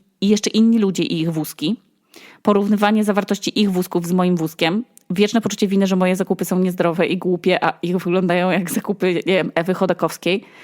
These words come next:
Ym, no, potrzebowałabym tego. Ta nawig-, nawigacja w ogóle, żeby, żeby, wiecie, tym wózkiem tak lawirować, żeby ni-, w nikogo nie wjechać. Jezus! Ja, ja jak byłam mała, to kochałam jeździć z rodzicami na zakupy w sobotę.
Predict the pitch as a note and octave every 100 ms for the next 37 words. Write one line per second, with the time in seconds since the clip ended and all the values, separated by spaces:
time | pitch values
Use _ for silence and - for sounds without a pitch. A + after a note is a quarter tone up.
0 | - - - - F#3+ F#3+ F#3+ G3 G3 G3
1 | F#3+ E3 - - A#3+ A#3 B3+ A#3+ A#3 A3+
2 | F3+ C4+ D3+ - - - G3+ G#3+ G#3 G3
3 | G#3+ G#3 B3 B3+ G#3 F#3 F3 E3+ E3 F3
4 | F#3 F#3 F#3 F3+ E3 F#3 F#3 E3+ - F#3
5 | G3 F#3 F#3+ F#3+ G#3+ G3+ F#3+ G3+ G3 G3+
6 | G3 F#3 F#3+ G3 F3 G3 G3 G3 G3 G3
7 | F#3+ F3 - D3+ - - - - _ _
8 | - F3 A3+ B3+ E3 D3 - - _ _
9 | _ _ _ _ _ _ E3+ G3+ - F#3+
10 | G#3+ E4 F3 E3 D3+ C#3+ - F3+ G3+ F#3+
11 | F3 E3+ G3 - E3+ - E3 - - -
12 | - F3+ - - -